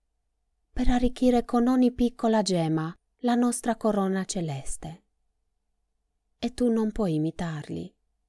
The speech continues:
Perché fuggono fino allo scrupolo i peccati veniali e preferiscono morire prima di farne uno solo deliberatamente?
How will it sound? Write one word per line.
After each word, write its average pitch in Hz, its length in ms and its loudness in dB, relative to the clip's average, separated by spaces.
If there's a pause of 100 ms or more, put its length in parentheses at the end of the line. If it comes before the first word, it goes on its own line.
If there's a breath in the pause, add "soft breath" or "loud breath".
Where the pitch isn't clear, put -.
(1600)
Perché 240 380 4
fuggono 160 500 -2
fino 180 240 0
allo 170 160 0
scrupolo 160 760 -2 (440)
i 247 60 -2
peccati 247 480 0
veniali 160 760 0 (500)
e 240 140 -6
preferiscono 247 720 -2
morire 156 640 0 (500)
prima 247 380 2
di 220 100 -2
farne 214 400 -2
uno 202 240 0
solo 160 460 -4
deliberatamente? 160 1300 -2